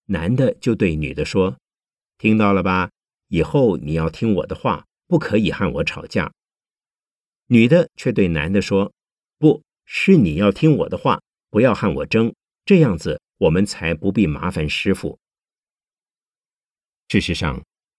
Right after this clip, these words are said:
这对青年男女还没有结婚，就已经开始吵架了。人间就是这样，想要夫妻不吵架，真的很难。六方礼经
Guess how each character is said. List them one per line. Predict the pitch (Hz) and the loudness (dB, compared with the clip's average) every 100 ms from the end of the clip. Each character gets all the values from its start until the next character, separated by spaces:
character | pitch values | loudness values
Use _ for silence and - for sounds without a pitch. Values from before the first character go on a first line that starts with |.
| _ | _
这 | - 196 | 4 6
对 | 151 | 6
青 | 117 - 175 | 2 2 2
年 | 131 98 | 4 4
男 | 82 92 | 2 2
女 | 104 73 | 0 -2
还 | - 92 | -4 -2
没 | 110 131 | 0 2
有 | 80 | 0
结 | - 69 | -4 -8
婚， | 69 104 98 101 - _ _ | -4 0 2 0 -4 _ _
就 | 110 | 0
已 | 82 67 | 0 -4
经 | 71 78 | -8 -10
开 | - 95 | -6 -6
始 | - 76 | -6 -8
吵 | - - | -10 -16
架 | - - 73 | -4 -4 -4
了。 | - - _ _ _ _ _ _ _ _ _ _ _ _ _ _ _ _ _ _ _ _ _ _ _ _ _ _ _ _ _ - | -12 -20 _ _ _ _ _ _ _ _ _ _ _ _ _ _ _ _ _ _ _ _ _ _ _ _ _ _ _ _ _ 0
人 | 110 107 | 4 6
间 | 113 110 107 110 | 6 4 4 2
就 | - 85 | -2 -6
是 | - | -6
这 | - 69 | -10 -10
样， | 67 - - _ _ _ _ _ _ | -12 -16 -18 _ _ _ _ _ _
想 | - 123 143 | 0 2 4
要 | 160 | 2
夫 | 131 170 | 2 0
妻 | 156 170 | 0 0
不 | 160 | 0
吵 | 160 - 73 | -2 -4 -8
架， | - 101 76 _ | -4 -4 -4 _
真 | - 135 | -2 0
的 | 127 | 0
很 | - - - | -6 -14 -18
难。 | - - 170 - _ _ _ _ _ _ _ _ _ _ _ _ - | -20 -10 -8 -8 _ _ _ _ _ _ _ _ _ _ _ _ 2
六 | 208 190 | 6 6
方 | 131 143 131 | 6 2 0
礼 | 80 | -2
经 | - 110 110 | 0 2 2